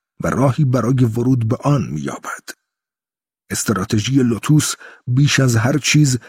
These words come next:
بر مرکز یا همان بخش‌های نرم و آسیب پذیر درونی تاکید دارد.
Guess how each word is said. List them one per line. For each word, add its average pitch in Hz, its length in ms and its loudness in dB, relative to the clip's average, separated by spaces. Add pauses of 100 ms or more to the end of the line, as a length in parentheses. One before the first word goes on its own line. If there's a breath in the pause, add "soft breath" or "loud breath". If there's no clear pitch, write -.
(140 loud breath)
بر 120 220 0
مرکز 120 680 0 (180)
یا 131 220 4
همان 165 460 4
بخش‌های 135 680 0
نرم 147 460 2
و 147 140 2 (180)
آسیب 123 460 0
پذیر 165 400 4
درونی 131 500 4
تاکید - 460 -6
دارد. - 460 -12